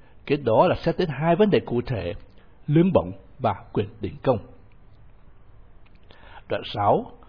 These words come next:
nói về tình liên đới giữa những người lao động, từ số ba trăm lẻ năm tới ba trăm lẻ chín. Đoạn này tiếp nối tư tưởng của đoạn trước, trong số các quyền lợi của các công nhân, có quyền thành lập hiệp hội hay nghiệp đoàn để mà bảo vệ các quyền lợi ấy.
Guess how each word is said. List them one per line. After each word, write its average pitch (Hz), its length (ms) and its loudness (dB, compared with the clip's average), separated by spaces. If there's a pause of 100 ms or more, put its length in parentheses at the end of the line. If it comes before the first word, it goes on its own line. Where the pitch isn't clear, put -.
(280)
nói 185 180 2
về 151 80 4 (100)
tình 107 320 0
liên 175 260 6
đới 175 260 6 (100)
giữa 139 180 2
những 208 160 2
người 110 140 0
lao 127 200 2
động, 117 160 4 (480)
từ 113 80 -2
số 151 240 0
ba 170 100 2 (120)
trăm 165 200 2
lẻ 85 120 -4
năm 135 220 4 (200)
tới 160 100 -2
ba 143 200 -2
trăm 135 180 -4
lẻ 95 100 -4 (100)
chín. 185 200 0 (1000)
Đoạn 143 160 0
này 151 100 4 (100)
tiếp 233 140 0
nối 262 120 2 (120)
tư 240 120 4 (100)
tưởng 104 180 -4
của 131 120 0
đoạn 113 220 -4
trước, 240 220 -2 (880)
trong 123 120 -2 (100)
số 170 100 0
các 208 140 -4
quyền 120 180 2
lợi 110 260 2
của 104 140 -6
các 165 140 -6
công 170 180 -2
nhân, 180 200 4 (340)
có 220 120 0
quyền 120 340 0 (120)
thành 139 240 2
lập 127 260 2
hiệp 143 220 0
hội 123 240 8 (400)
hay 120 180 -4
nghiệp 107 200 -6
đoàn 87 200 -2 (340)
để 120 120 -4
mà 113 200 -2
bảo 95 220 2
vệ 127 180 4
các 190 200 -2
quyền 101 140 -2
lợi 92 140 -2
ấy. 131 160 0